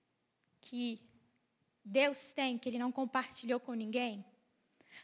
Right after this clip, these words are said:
nós temos pegado eles e colocado pra nós, como se nós estivéssemos no lugar dele.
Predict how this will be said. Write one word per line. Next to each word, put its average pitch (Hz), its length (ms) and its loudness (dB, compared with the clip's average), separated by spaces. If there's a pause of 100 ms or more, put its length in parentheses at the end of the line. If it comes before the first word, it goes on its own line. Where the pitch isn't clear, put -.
nós 311 240 2
temos 302 300 2
pegado 277 600 6
eles 269 320 8
e 262 60 2
colocado 254 560 2
pra 247 180 0
nós, - 580 -2 (960)
como 247 180 2
se - 140 -6
nós 262 420 4
estivéssemos 311 920 0 (880)
no 247 120 2
lugar 226 420 0
dele. 190 300 -6